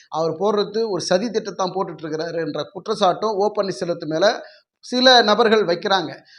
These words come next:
ஆனா, எடப்பாடி பழனிசாமி என்ன பண்றாரு? அ தி மு கவை கொஞ்சம் கொஞ்சமா அழிச்சிக்கிட்டு வராரு,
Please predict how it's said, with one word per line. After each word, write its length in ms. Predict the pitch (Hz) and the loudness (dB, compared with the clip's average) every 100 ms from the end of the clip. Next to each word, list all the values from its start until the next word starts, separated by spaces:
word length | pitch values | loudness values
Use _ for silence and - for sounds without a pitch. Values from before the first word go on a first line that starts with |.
| _ | _
ஆனா, 140 | 185 214 | 4 6
எடப்பாடி 400 | 202 240 302 294 | 6 6 6 4
பழனிசாமி 500 | 277 254 240 226 220 | 4 -2 0 -2 0
என்ன 120 | 220 | -2
பண்றாரு? 380 | 220 208 208 208 | -2 -2 0 0
அ 140 | 208 226 | 2 0
தி 140 | 262 | -2
மு 80 | 240 | -2
கவை 200 | 220 208 | 0 0
கொஞ்சம் 280 | 196 208 233 | 0 -4 -4
கொஞ்சமா 280 | 240 233 240 240 | -2 -2 0 0
அழிச்சிக்கிட்டு 480 | 214 220 226 214 | 0 -4 -8 -4
வராரு, 300 | 196 180 175 | -2 0 -2